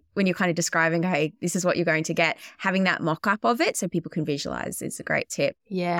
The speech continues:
Speaker 1: And
Speaker 2: And that works
Speaker 1: yeah.
Speaker 2: really well in, in sales pages.
Speaker 1: Mm.
Speaker 2: We, I work with a lot of course creators and often a course is online, so it's not often that you get something physical.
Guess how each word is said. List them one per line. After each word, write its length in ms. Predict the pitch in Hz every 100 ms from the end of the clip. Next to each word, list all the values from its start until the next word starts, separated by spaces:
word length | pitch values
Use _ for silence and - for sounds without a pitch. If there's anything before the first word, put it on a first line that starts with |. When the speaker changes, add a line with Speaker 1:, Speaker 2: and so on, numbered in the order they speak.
| 185
Speaker 1:
And 240 | 165 160 165
Speaker 2:
And 100 | 247
that 120 | 320
works 300 | 302 294 147
Speaker 1:
yeah. 60 | 240
Speaker 2:
really 260 | 220 208
well 280 | 190 185 175
in, 280 | 170 160 156 -
in 160 | 170
sales 400 | 170 185 165 180
pages. 640 | - 170 165 190 175 185
Speaker 1:
Mm. 60 | -
Speaker 2:
We, 180 | 175 -
I 220 | - 196
work 260 | 185 170 170
with 120 | 196
a 40 | 185
lot 200 | 180 -
of 180 | 180 190 _ -
course 340 | - 180 -
creators 800 | - 175 160 - - 233 196 - _ _ _
and 160 | 285 202
often 460 | 214 - 175 170 -
a 40 |
course 340 | - 196 190 196
is 120 | 170
online, 500 | 165 165 165 - 165
so 160 | -
it's 360 | 110 - - -
not 240 | 190 185 165
often 300 | - - 151
that 140 | 143
you 100 | 196
get 240 | 196 -
something 480 | - - - 175 170 - _ _ _
physical. 840 | - 247 233 220 - - - -